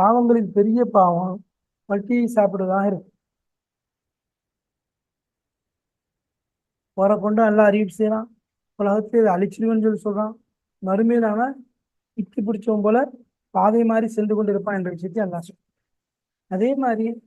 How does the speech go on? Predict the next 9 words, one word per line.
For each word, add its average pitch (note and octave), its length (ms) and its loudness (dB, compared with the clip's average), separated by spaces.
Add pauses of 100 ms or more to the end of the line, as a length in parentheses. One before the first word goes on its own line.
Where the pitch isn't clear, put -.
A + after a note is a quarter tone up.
(160)
ஷரியத்துடைய A#3+ 600 -6
சட்டங்களை F#3+ 480 -4 (720)
மாமலாத்துடைய G#3+ 640 4
விஷயத்துல, F#3+ 300 2 (100)
கொடுக்கல் A#3 340 2
வாங்கல் G3+ 260 -2
விஷயத்துல G3+ 340 -6 (680)
ரொம்ப G#3+ 160 -2 (120)
க-, F#3 440 2